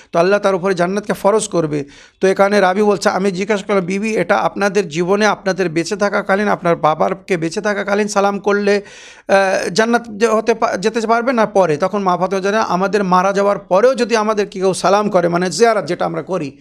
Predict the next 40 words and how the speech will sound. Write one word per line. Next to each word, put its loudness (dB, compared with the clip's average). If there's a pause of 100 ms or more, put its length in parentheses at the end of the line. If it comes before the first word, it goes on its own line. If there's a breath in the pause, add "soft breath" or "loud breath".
(480 soft breath)
যদি -2
নবীর -2
জিয়ারত 0
করা 2
হয় 4
বা 0
আহলে 0
বাইতের 0
জিয়ারত 0
করা -4
হয়, -4
মা -6
ফাতেমার -6
জিয়ারত -2
পড়া -2
হয়, -6 (360 soft breath)
তো -10
তারাও 0
জান্নাতবাসী -8
হবে।" -10 (100)
আল্লাহ -2
রাব্বুল -4
আলামিন -4
আমাদেরকে -8
তৌফিক -6
দান -6
করুক, -8 (300 soft breath)
আমরা 0 (140)
এই 2
সমস্ত -8 (500)
নেকির -2
মাধ্যমে -4 (340)
বা -4
এই -2
হাদিসগুলোর -4
উপরে -8 (240)
আমাল 2
করে -4
যেন -8 (640)
নিজের -2